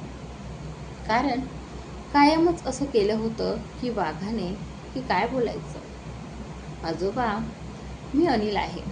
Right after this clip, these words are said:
एकदा काही एखादी गोष्ट ठरवली की ती पूर्ण करणारच. एवढे दिवस काय मूर्ख म्हणून मुंबईला फेऱ्या मारत होतो का मी?" अनिल बोलतच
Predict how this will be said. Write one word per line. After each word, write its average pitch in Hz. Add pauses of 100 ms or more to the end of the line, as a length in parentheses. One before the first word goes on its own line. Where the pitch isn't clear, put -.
(580)
एकदा 185 (640)
काही 208 (200)
एखादी 269
गोष्ट 214 (260)
ठरवली 240
की 226
ती 220
पूर्ण 185
करणारच. 160 (840)
एवढे 269
दिवस 330
काय 330
मूर्ख 233
म्हणून 277
मुंबईला 202
फेऱ्या 190
मारत 208
होतो 156
का 180
मी?" 254 (800)
अनिल 294
बोलतच 226